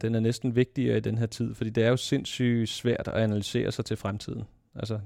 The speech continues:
det, det er enormt nemt at analysere på historik, og så er det enormt nemt at sige, at den historik, vi har haft, den forlænger vi med brædder, og så tror vi, at fremtiden ser sådan ud. Men sagen er jo, at, at det er jo ikke bare sådan et skift, hvor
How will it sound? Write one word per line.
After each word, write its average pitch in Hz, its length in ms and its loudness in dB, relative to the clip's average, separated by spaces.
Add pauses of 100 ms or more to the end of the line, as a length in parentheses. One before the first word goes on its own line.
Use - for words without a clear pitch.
(140)
det, 110 220 -4
det 113 80 2
er 110 40 2
enormt 131 280 4
nemt 117 220 4
at 101 200 4
analysere 110 400 0
på 110 280 2
historik, 113 580 2
og 110 120 -2
så 127 80 4
er 123 40 6
det 123 100 4
enormt 123 280 2
nemt 120 240 2
at 113 100 0
sige, 117 180 0
at 113 80 0
den 123 140 2
historik, 117 440 0
vi 123 60 0
har 107 80 4
haft, 104 240 2
den 120 120 0
forlænger 120 340 0
vi 113 100 -2
med 107 120 -2
brædder, 104 300 2
og 120 80 0
så 120 80 -6
tror 117 200 -2
vi, 113 40 0
at 113 60 -6
fremtiden 107 400 -4
ser - 140 -8
sådan - 260 -4
ud. - 140 -6 (1300)
Men 113 140 4
sagen 143 300 4
er 117 200 6
jo, 135 260 2
at, - 400 0 (840)
at 107 200 -2
det 123 60 4
er 120 60 8
jo 120 120 4
ikke 143 320 2
bare 104 340 4
sådan - 240 -4
et - 140 -4
skift, - 600 -2
hvor 104 340 2